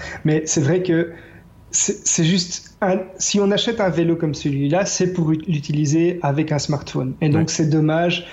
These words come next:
Speaker 1: qu'on sache pas le charger en même temps.
Speaker 2: Oui. Bon, c'est peut-être aussi, on l'a dit, hein, euh, un vélo qui est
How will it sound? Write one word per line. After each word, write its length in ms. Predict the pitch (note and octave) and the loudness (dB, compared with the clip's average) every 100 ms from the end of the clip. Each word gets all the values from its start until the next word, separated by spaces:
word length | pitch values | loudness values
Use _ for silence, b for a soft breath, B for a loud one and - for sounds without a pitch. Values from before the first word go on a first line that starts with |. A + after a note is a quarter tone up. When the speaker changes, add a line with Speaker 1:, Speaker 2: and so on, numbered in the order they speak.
| B | B
Speaker 1:
qu'on 120 | E3+ D#3+ | -2 0
sache 280 | E3 - | 0 -2
pas 80 | E3+ | 0
le 60 | D#3 | 0
charger 360 | - C3+ C3+ | 0 0 0
en 60 | D3 | 0
même 200 | C#3 C3+ | 0 -2
temps. 200 | - C3 - | -4 -8 -4
Speaker 2:
Oui. 100 | G2 G#2+ B B | -4 -4 B B
Bon, 80 | A2+ A#2 | -4 -2
c'est 180 | C3+ - | -2 0
peut-être 320 | E3+ D#3+ C3 | -4 -2 -4
aussi, 320 | G2 F3 F3+ | -2 0 2
on 80 | A2 | 2
l'a 120 | F2+ | 0
dit, 240 | G#2 D3 | 0 0
hein, 200 | A#2+ D3+ A#2 | 0 0 0
euh, 560 | G2+ G#2+ F#2 F#2+ F#2+ | -2 0 -2 -2 -4
un 40 | F#2 | -2
vélo 340 | G2+ A#2+ B2+ - | 0 2 0 -4
qui 100 | |
est 60 | - | -6